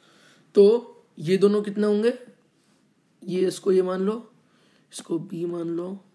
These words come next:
इसको सी। तो ए plus सी कितना आएगा? ninety, Right? क्योंकि ये नाइंटी है, तो sum of triangles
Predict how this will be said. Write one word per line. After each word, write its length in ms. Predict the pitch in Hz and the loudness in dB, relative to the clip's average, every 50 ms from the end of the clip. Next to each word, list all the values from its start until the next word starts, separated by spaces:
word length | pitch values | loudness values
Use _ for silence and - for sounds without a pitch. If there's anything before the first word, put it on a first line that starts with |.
| - 202 | -20 -20
इसको 180 | - - - - | -20 -20 -20 -20
सी। 120 | - - _ _ _ _ _ _ - - - - | -20 -20 _ _ _ _ _ _ -20 -20 -20 -20
तो 120 | - - - - | -20 -16 -8 0
ए 160 | - 196 196 | 2 4 4
plus 300 | 202 196 208 220 208 202 | 4 2 0 -4 -4 -4
सी 200 | - - 214 208 | -4 -4 -4 -4
कितना 260 | 196 - 196 - 214 214 | -4 -6 -6 -6 -4 -4
आएगा? 280 | 214 208 208 226 233 233 - _ _ _ _ _ _ _ _ _ _ _ _ _ _ _ _ _ _ _ _ _ - - _ - | -2 -2 -2 -4 -6 -8 -12 _ _ _ _ _ _ _ _ _ _ _ _ _ _ _ _ _ _ _ _ _ -20 -18 _ -4
ninety, 480 | 196 185 190 190 196 196 196 190 165 151 - - - _ _ _ _ _ _ _ - | -2 0 2 2 0 0 -2 -6 -8 -10 -14 -20 -20 _ _ _ _ _ _ _ -4
Right? 320 | - 190 214 226 196 - - - | 0 2 2 2 0 -4 -8 -4
क्योंकि 260 | - 196 190 - 202 | -2 -2 0 2 2
ये 140 | 196 190 190 | 4 4 4
नाइंटी 400 | 196 190 190 190 190 185 - 202 | 4 4 2 0 0 0 2 2
है, 100 | 214 220 | 2 2
तो 240 | 202 208 214 208 202 - - - - - - - - _ - | 2 2 0 0 -2 -6 -20 -20 -20 -20 -20 -20 -20 _ -14
sum 260 | - - 202 190 190 202 | -6 -2 0 2 2 0
of 120 | 202 202 - - - - | 0 -4 -8 -14 -10 -6
triangles 560 | 180 185 185 185 185 185 196 202 202 196 | -4 -2 -2 -2 0 0 2 4 4 4